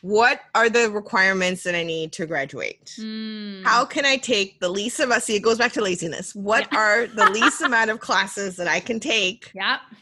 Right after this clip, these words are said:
Speaker 1: but still meet the requirements?" So, like, <laughs> so that
Speaker 2: Yeah.
Speaker 1: I could maybe graduate early, not have to take calculus. <laughs>
Speaker 2: Yeah.
Speaker 1: Like,
Speaker 2: Yes.
Speaker 1: yeah,
Speaker 2: But I
Speaker 1: so
Speaker 2: actually
Speaker 1: that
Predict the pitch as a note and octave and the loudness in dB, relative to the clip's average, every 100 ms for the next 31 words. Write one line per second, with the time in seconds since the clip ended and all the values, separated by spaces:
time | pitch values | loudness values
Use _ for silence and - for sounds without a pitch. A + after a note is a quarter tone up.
0 | _ _ _ _ - G3+ - - B3 B3 | _ _ _ _ -2 -2 0 4 6 6
1 | B3+ - C4 C#4 F4+ F#4 F4 C4 A3 G#3 | 2 2 2 2 4 4 4 4 4 2
2 | - - - - _ _ - - - A3+ | -2 -12 -12 -18 _ _ -20 -14 0 4
3 | A3 G#3 G#3 - _ - A#4+ B4 - G#4 | 4 4 0 -8 _ -2 -2 -2 -4 -2
4 | - - C#4+ C#4 B3 C#4 C#4 C#4 - A#3 | -2 2 4 4 4 2 2 -2 -2 0
5 | G#3 G3+ - _ - A#4+ - - - E3 | 2 0 -8 _ -12 -10 -10 -16 -10 -4
6 | E3 F3 E3+ D#3+ E3 F#3 F#3 D4+ D#4 D4 | -2 -2 -2 -2 -2 -4 -2 -4 -4 -4
7 | C#4+ C#4 C#4+ - - - F3+ A#3 E3+ F3+ | -4 -4 -8 -14 -18 -2 0 0 -2 -4
8 | G3+ F3+ D4+ B3+ B3+ B3+ B3 B3 A#3+ B3+ | -6 -4 0 0 0 0 2 4 4 4
9 | - A#3 B3+ A3+ A#3 B3 B3 C4+ - - | 2 -2 0 4 4 6 4 2 -4 -12
10 | _ C#4 A#3+ D4 A4 D#4 - - - - | _ -8 -2 -2 0 -4 -6 -16 -16 0
11 | G3+ F3+ G#4 A#3 - | 4 4 4 4 6